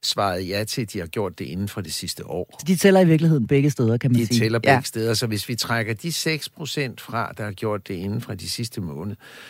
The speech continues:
Speaker 1: så er der kun fire procent tilbage i dem.
Speaker 2: Mm.
Speaker 1: Nej, fem procent tilbage i dem, der har gjort det inden for det sidste år.
Speaker 2: Mm.
Speaker 1: Det vil sige, <clears throat> at antallet falder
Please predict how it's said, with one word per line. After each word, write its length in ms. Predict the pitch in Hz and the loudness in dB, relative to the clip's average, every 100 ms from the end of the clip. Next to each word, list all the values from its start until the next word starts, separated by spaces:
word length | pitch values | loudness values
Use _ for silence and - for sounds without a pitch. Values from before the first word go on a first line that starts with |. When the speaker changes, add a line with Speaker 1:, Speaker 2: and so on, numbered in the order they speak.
| - | -8
Speaker 1:
så 120 | - | 2
er 60 | 117 | 2
der 80 | 123 | 2
kun 260 | - 117 | 2 0
fire 540 | 113 - 151 139 160 127 - _ _ | -2 -6 -4 0 0 0 -6 _ _
procent 380 | 110 - 104 95 | -8 -4 -4 -4
tilbage 520 | - 95 90 90 98 - _ _ _ _ | -8 -6 -4 -4 -6 -10 _ _ _ _
i 100 | 117 | -6
dem. 220 | 101 95 87 | -2 -2 -4
Speaker 2:
Mm. 100 | 90 _ _ _ 175 | -6 _ _ _ 4
Speaker 1:
Nej, 160 | 160 139 | 4 2
fem 220 | 131 - | -2 -4
procent 520 | - - 107 82 - _ | -10 -6 -6 -6 -14 _
tilbage 420 | - 98 85 95 | -6 -4 -4 -4
i 120 | 98 87 | -6 -6
dem, 240 | 90 82 | -8 -6
der 100 | 95 | -6
har 80 | 95 | -6
gjort 320 | 82 92 - | -6 -6 -6
det 60 | 64 | -10
inden 180 | 67 87 | -10 -10
for 120 | 87 | -12
det 80 | - | -12
sidste 360 | - - - | -12 -10 -10
år. 260 | - - _ _ - | -14 -18 _ _ 6
Speaker 2:
Mm. 140 | 143 107 98 - - - | 6 6 0 -16 -20 -4
Speaker 1:
Det 80 | 113 | -2
vil 120 | 147 | 0
sige, 300 | - 131 139 - - | 0 -2 -6 -8 -8
<clears throat> 800 | - 98 - _ _ _ _ | -6 -8 -10 _ _ _ _
at 140 | 127 - _ | -8 -8 _
antallet 640 | 123 131 - 160 - 123 113 | -4 -2 -2 -4 -4 -6 -6
falder 440 | - 120 - | -4 -4 -4